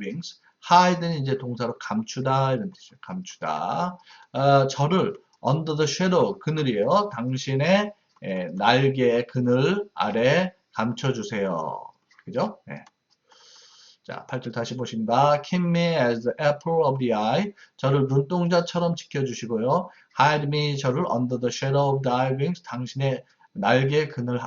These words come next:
아래 감춰주세요. 구 절에 from the wicked. 또 wicked면 악인들이죠. 악인들.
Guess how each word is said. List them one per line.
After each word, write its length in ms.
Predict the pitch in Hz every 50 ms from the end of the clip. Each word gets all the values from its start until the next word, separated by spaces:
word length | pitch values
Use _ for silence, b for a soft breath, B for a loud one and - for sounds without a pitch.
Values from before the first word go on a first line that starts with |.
| - -
아래 560 | 110 98 101 92 90 87 104 156 196 214 208 - _ -
감춰주세요. 840 | - 107 110 107 - 120 101 95 92 - 95 87 80 73 71 69 - _ B B B B B B B B B B
구 140 | - 170
절에 260 | 185 202 - 120 104 -
from 260 | - 196 208 208 208 196
the 140 | 190 151
wicked. 600 | 139 175 196 202 - - 147 135 107 98 - - - - _ _ _ _ _ _ _
또 100 | - 165
wicked면 560 | 160 165 190 196 196 - - 185 180 180 165
악인들이죠. 800 | 151 147 117 107 127 131 143 147 135 117 113 95 90 - 82 - - _ _ _ _ _ _ _ _ -
악인들. 560 | 92 107 107 113 113 110 101 92 92 85